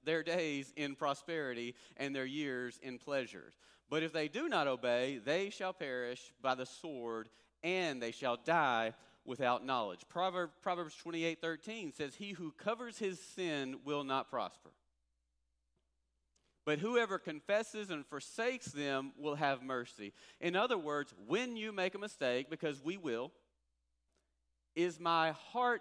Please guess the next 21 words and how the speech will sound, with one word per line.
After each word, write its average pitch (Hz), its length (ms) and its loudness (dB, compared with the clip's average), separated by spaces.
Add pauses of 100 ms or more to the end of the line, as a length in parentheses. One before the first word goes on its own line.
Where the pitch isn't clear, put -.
(160)
geared 151 400 0
towards 147 480 2 (300)
pride 190 420 4
and 151 160 -4
covering 170 600 0
up, 135 420 2 (1300)
acting 196 400 4
as 170 160 2
if 175 160 2 (160)
nothing 165 400 2
happened, 156 460 0
I 156 180 6
did 147 260 -2
nothing 147 460 -2
before 131 340 -4
the 120 140 -4
Lord? 110 380 -4 (640)
If 151 120 0
I 175 140 8
make 220 300 2
an 208 180 -4